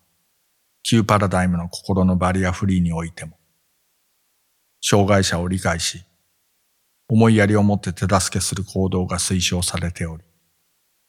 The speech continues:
その意味では、社会的なサポートの必要性に焦点が当たっていたということである。すなわち、旧パラダイムの心のバリアフリーもまた、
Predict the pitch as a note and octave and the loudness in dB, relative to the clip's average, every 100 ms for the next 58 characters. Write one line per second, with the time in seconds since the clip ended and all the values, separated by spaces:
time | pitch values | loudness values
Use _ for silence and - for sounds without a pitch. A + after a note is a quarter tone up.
0 | _ _ _ _ _ - F#2+ F#2 F#2 E2 | _ _ _ _ _ -2 2 4 2 0
1 | D#2+ D#2 - _ _ _ _ _ _ - | -6 -14 -20 _ _ _ _ _ _ -6
2 | A2+ G#2+ G#2+ G2 G2 G2+ - F#2+ G2 G2 | 0 2 2 2 0 0 0 -4 -4 -2
3 | F#2+ F#2 - - G2+ F#2+ - G2 F#2+ F#2 | 0 -2 -2 -2 -2 -2 -2 0 0 0
4 | G#2 F2+ F2+ F2 E2+ E2+ F2+ - F2 F2+ | -2 -4 -4 -6 -8 -10 -10 -8 -8 -6
5 | F2 E2 E2+ E2 - F2 E2+ - - - | -6 -6 -8 -10 -10 -10 -8 -10 -12 -16
6 | _ _ _ _ _ _ _ _ _ _ | _ _ _ _ _ _ _ _ _ _
7 | _ _ _ _ _ _ _ _ _ _ | _ _ _ _ _ _ _ _ _ _
8 | _ _ _ _ _ _ _ _ _ _ | _ _ _ _ _ _ _ _ _ _
9 | _ - - G2+ E2+ - - - _ _ | _ -4 0 2 0 -4 -8 -10 _ _
10 | _ _ _ _ _ - A#2+ G2+ A2+ G#2+ | _ _ _ _ _ 2 2 4 4 4
11 | F#2+ F2+ F2+ F2 - - G2+ F#2+ F#2 F#2+ | 2 2 0 -2 -6 -4 2 2 2 0
12 | G2 F2 - G2 F#2+ E2+ E2+ E2+ - - | 0 -2 -2 0 2 0 -2 -8 -12 -16